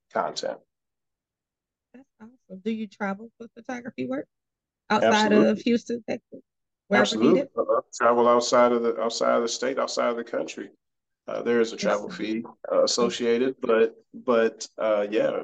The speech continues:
Speaker 1: if, if I'm needed somewhere to take pictures, I'm, I'm on my way.
Speaker 2: Awesome. I, uh, I know this won't be the last time we communicate, 'cause I'm definitely
Speaker 1: Of course.
Speaker 2: planning on being at the event, of course, and I gotta
Speaker 1: Yeah,
Speaker 2: share it with the
Speaker 1: absolutely.
Speaker 2: people. Um,
Speaker 1: Absolutely.
Speaker 2: but definitely, I am glad we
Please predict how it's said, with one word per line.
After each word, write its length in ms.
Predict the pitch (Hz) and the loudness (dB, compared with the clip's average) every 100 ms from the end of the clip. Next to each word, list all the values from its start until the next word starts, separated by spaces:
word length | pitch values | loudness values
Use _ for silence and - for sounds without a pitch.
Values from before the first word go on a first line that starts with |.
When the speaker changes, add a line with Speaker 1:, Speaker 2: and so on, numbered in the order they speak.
| 85 | -6
Speaker 1:
if, 280 | 101 - | -8 -8
if 200 | - 95 | -10 -2
I'm 180 | 101 113 | 0 2
needed 520 | 120 127 127 123 123 - | 4 4 6 4 2 -4
somewhere 380 | - 120 117 120 | -8 -2 2 4
to 60 | 120 | 2
take 300 | 123 117 - | 0 -4 -4
pictures, 340 | 131 - - | -10 -10 -4
I'm, 200 | 101 123 | -2 -2
I'm 180 | - - | -4 -6
on 160 | 135 127 | -6 -4
my 80 | |
way. 220 | 120 135 - - _ _ _ _ _ _ _ _ _ _ - | 0 0 0 -8 _ _ _ _ _ _ _ _ _ _ -20
Speaker 2:
Awesome. 100 | 175 190 _ _ _ _ _ _ _ _ _ | -20 _ _ _ _ _ _ _ _ _ _
I, 220 | 208 214 | -8 -8
uh, 420 | - 202 202 190 185 - _ _ _ | -6 -6 -4 -4 -8 -16 _ _ _
I 60 | 214 | -2
know 140 | 240 | 0
this 120 | 233 240 | 0 -2
won't 160 | 226 | -4
be 60 | 214 | -4
the 60 | 208 | -2
last 280 | 196 196 - | -2 -4 -6
time 160 | 208 202 | -6 -6
we 60 | 196 | -8
communicate, 540 | 196 208 196 196 196 | -4 -4 -2 -4 -4
'cause 100 | - 196 | -4 -4
I'm 100 | 190 | 0
definitely 120 | 202 | -2
Speaker 1:
Of 120 | 196 | -4
course. 160 | 196 - | -8 -2
Speaker 2:
planning 220 | 196 190 | 0 0
on 80 | 185 | 0
being 200 | 196 180 | -2 -2
at 120 | 185 | -6
the 160 | 185 | -6
event, 320 | 190 185 190 - | -6 -4 -6 -8
of 100 | 185 190 | -14 -12
course, 240 | - 202 202 - | -8 -10 -10 -12
and 100 | 190 | -6
I 40 | |
gotta 220 | 196 233 | 2 4
Speaker 1:
Yeah, 100 | 247 | 6
Speaker 2:
share 100 | 233 | 4
it 60 | 185 | 4
with 120 | 196 | 2
the 60 | 196 | -2
Speaker 1:
absolutely. 200 | 233 214 | -4 -4
Speaker 2:
people. 280 | - 220 - _ _ _ _ 202 | -4 -10 -12 _ _ _ _ -4
Um, 160 | 196 | -2
Speaker 1:
Absolutely. 340 | 185 180 - 220 | -2 -4 -8 -8
Speaker 2:
but 180 | 202 _ _ _ _ - | -10 _ _ _ _ -8
definitely, 380 | 226 240 202 202 | -8 -8 -10 -8
I 200 | 196 190 | -4 -4
am 160 | 190 190 | -6 -10
glad 360 | 190 196 208 208 | -10 -6 -6 -6
we 180 | 196 196 | -8 -10